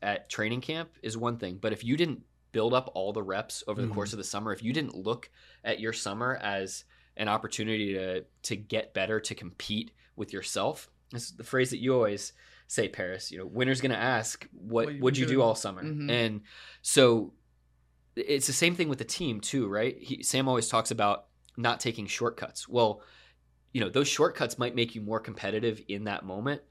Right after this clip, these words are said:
Speaker 1: but if you don't take 'em, you can be more competitive in the big picture
Speaker 2: Mm-hmm.
Speaker 1: standpoint too. So I think, um, it's a very smart comment that, that you picked out there, Royce, which is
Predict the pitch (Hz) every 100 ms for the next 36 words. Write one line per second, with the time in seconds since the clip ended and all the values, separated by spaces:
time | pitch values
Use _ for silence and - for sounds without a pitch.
0 | _ _ - 123 - - _ - 113 131
1 | 131 143 143 127 104 101 123 127 113 104
2 | 110 113 113 - 107 107 98 92 - 117
3 | 101 101 107 104 107 - 147 135 123 113
4 | 92 87 - 104 - 107 98 - - -
5 | 120 117 131 117 - 110 101 95 - 117
6 | 117 123 120 120 113 110 - 113 107 101
7 | - - - - - 113 104 - 104 131
8 | 135 131 107 98 - 95 98 95 - -
9 | 104 101 185 -